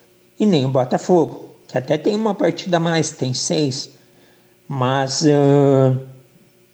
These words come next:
o Grêmio ganhar as cinco é difícil, não é, Belini? O Grêmio já tem cinco vitórias seguidas, porém o Grêmio tem o Soares. E o Soares está na que,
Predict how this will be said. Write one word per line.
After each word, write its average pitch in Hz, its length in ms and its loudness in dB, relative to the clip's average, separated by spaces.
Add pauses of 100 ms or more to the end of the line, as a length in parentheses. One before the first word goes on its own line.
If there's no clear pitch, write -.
(560)
o 151 100 -6
Grêmio 143 540 2
ganhar 135 560 -2
as 190 120 0
cinco 165 520 -4
é 143 240 2
difícil, 139 680 -8
não 123 120 -6
é, 139 80 -4
Belini? 117 460 -2 (420)
O - 40 -20
Grêmio 127 220 0
já 151 140 -2
tem 156 220 -2
cinco 185 420 -4
vitórias 139 480 0
seguidas, 147 720 0 (320)
porém 156 300 2
o 180 40 2
Grêmio 185 320 2
tem 202 200 2
o 208 40 2
Soares. 185 800 0 (540)
E 131 300 2
o 131 80 4
Soares 143 560 -2
está 156 400 -4
na 175 160 0
que, 175 640 2